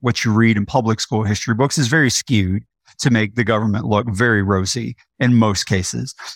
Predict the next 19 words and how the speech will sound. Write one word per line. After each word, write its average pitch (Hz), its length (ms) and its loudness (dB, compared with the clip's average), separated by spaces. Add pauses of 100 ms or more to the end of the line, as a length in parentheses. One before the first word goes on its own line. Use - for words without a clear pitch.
They 156 120 4
don't 156 280 2
teach 156 280 2
you 147 60 0
the 135 120 2
things 131 360 0
you 127 100 2
know 117 360 2
to - 140 -6
be 123 100 4
able 113 140 0
to 113 60 2
take - 280 -2
a 127 40 0
look 120 240 0
at 151 180 -2
the 113 80 -4
system 123 420 -2
you're 107 240 0